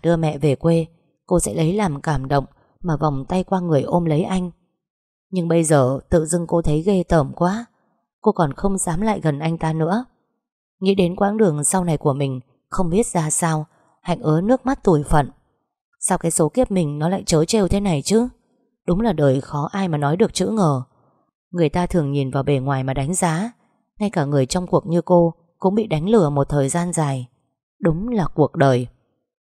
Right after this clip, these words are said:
Hạnh chua chát lấy chiếc gối ôm đặt giữa chồng mình và mình, rồi cố gắng du bản thân vào giấc ngủ. Cô còn bố mẹ, còn gia đình, còn rất nhiều người thương yêu bên cạnh. Cô phải nghĩ cho họ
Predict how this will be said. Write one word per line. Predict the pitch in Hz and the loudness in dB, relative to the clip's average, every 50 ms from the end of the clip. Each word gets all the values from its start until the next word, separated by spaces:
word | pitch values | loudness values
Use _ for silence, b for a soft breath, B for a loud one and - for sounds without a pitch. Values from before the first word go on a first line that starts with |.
| _ _ _ _ _ _ _ | _ _ _ _ _ _ _
Hạnh | - 185 185 - 151 139 | -6 -6 -4 -4 -4 -4
chua | - 180 175 165 160 | 0 0 2 2 2
chát | - 214 214 240 - _ b b b b b | 0 0 -2 -2 -2 _ b b b b b
lấy | - 170 165 | 0 0 2
chiếc | 165 - 262 - | 2 2 0 2
gối | 190 160 165 | 4 2 4
ôm | - - 202 190 180 175 | 2 0 -2 -4 -2 -2
đặt | 165 147 - | -4 -4 -2
giữa | - 170 175 208 | 0 0 0 2
chồng | 208 - 196 156 143 143 | 2 0 0 0 0 -2
mình | 143 131 127 127 - _ _ _ _ _ _ - 165 156 | -2 -2 -4 -8 -12 _ _ _ _ _ _ -12 -4 -2
và | 165 143 131 | -2 -2 0
mình, | 135 143 135 131 127 127 - _ _ _ - | -2 -2 -2 -2 -4 -8 -12 _ _ _ -4
rồi | - 180 | -4 -2
cố | - - 156 160 | 2 4 4 4
gắng | 170 175 165 165 196 214 | 4 0 -2 -2 -2 0
du | - 226 214 | 2 2 2
bản | 190 185 170 143 127 | 2 2 -2 -2 -2
thân | 131 170 175 170 165 | -2 -2 -2 -2 0
vào | 160 156 139 | 0 -2 -2
giấc | 123 - 226 - | 0 -2 -2 -2
ngủ. | 208 190 180 147 127 123 - _ _ _ _ _ _ _ _ _ _ _ | 0 2 2 2 2 -2 -6 _ _ _ _ _ _ _ _ _ _ _
Cô | - - - | 0 0 0
còn | - 160 156 139 131 | 2 0 -2 -2 0
bố | 131 135 131 165 | -2 -2 -2 -2
mẹ, | 202 214 185 151 123 - _ _ _ _ - | -2 0 0 -2 -2 -4 _ _ _ _ -8
còn | - 180 160 139 131 | -4 -4 -4 -2 -2
gia | - 185 180 | -2 -2 0
đình, | 170 165 147 127 127 - _ _ _ _ _ | 0 0 0 -2 -6 -10 _ _ _ _ _
còn | - - 160 143 | -6 -4 -4 -2
rất | 139 220 247 - | -2 -2 -2 -2
nhiều | 190 175 165 139 | -2 0 0 0
người | 135 135 139 135 127 123 | 0 0 0 0 0 0
thương | - 190 190 | 0 -2 0
yêu | - 202 185 | 0 0 0
bên | 185 185 185 175 170 | 2 0 0 -2 0
cạnh. | - 160 143 127 - - _ _ _ _ _ _ _ _ _ _ - | 0 -2 -2 -2 -4 -14 _ _ _ _ _ _ _ _ _ _ -2
Cô | 190 185 - | -2 0 0
phải | 170 135 | 0 -2
nghĩ | 139 147 151 190 196 | -2 -4 -6 -4 -2
cho | - 208 185 | 0 0 0
họ | 165 156 151 139 - - | 0 0 -2 -4 -4 -8